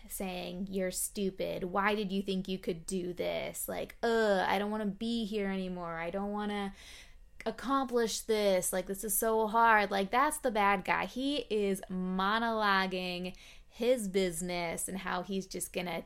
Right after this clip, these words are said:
take over and you're gonna get obliterated. So here's the thing.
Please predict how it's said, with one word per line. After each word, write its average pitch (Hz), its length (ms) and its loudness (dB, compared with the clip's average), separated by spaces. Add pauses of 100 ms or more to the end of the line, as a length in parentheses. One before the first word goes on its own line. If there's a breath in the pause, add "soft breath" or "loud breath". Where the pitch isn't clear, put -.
take 185 400 -4
over 175 640 -2
and 165 420 -8
you're 160 140 -12
gonna 165 180 -10
get 160 140 -8
obliterated. 165 760 -6 (120)
So 214 140 -6
here's 254 260 -2
the 226 80 -6
thing. - 300 -8